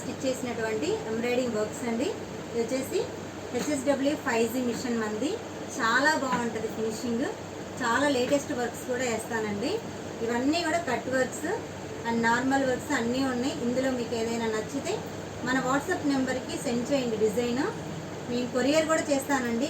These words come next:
మీకు కావాల్సిన కలర్ చెప్తే ఆ కలర్ హాఫ్ పట్టు మీద మీకు డిజైన్ చేసి పంపిస్తాను. చూడండి, లేటెస్ట్ అండి,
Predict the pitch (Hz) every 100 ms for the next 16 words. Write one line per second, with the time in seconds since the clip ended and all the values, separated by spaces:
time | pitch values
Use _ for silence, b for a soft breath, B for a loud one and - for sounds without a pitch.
0 | 302 240 233 240 240 240 - - - -
1 | - - 269 254 285 311 302 302 269 262
2 | 269 269 269 220 - 320 480 - 220 226
3 | 233 262 285 453 - 247 233 - 254 269
4 | 254 247 240 214 214 208 240 233 240 -
5 | 208 196 214 - 208 220 403 - - -
6 | - - - - - - - - - -
7 | - - 247 254 262 349 269 226 262 269
8 | 269 - 254 233